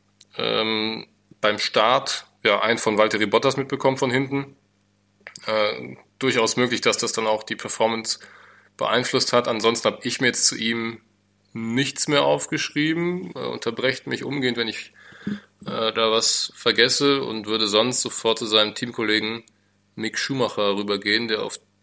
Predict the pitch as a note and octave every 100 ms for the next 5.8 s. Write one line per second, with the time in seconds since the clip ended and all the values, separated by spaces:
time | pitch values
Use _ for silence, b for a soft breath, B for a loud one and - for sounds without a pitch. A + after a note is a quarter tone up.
0 | - A2 G#2 - - G#2+ C#3+ C#3 C3 B2
1 | - A#2+ A#2+ A2+ A2 - - B B B
2 | B _ - - G#2 G#2 G2+ G2+ G#2 A2+
3 | G#2 G2+ C#3+ B2+ A2+ G#2 G2+ G2+ G#2 G2+
4 | - _ A2 G2+ G2+ - F#2+ C3+ C3+ A#2+
5 | A2 C#3 D#3+ D#3 D#3 D#3 D#3 D#3+